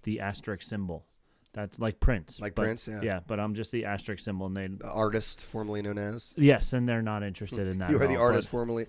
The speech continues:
Speaker 2: you are the teacher formerly known as Asterisk.
Speaker 1: As Asterisk, that's right. So, um, but yeah, they don't, they don't care about that either. Um,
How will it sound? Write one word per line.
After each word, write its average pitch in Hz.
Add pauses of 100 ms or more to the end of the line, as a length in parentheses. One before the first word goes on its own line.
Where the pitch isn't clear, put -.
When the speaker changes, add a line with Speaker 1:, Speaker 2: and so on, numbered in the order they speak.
(200)
Speaker 2:
you 143
are 139
the 120
teacher 120
formerly 104
known 101
as 95
Asterisk. -
Speaker 1:
As 135
Asterisk, 123 (120)
that's 123
right. 110
So, 139
um, 135
but 143
yeah, 165
they 139
don't, 139
they 120
don't 113
care 110
about 95
that 90
either. 87 (420)
Um, 127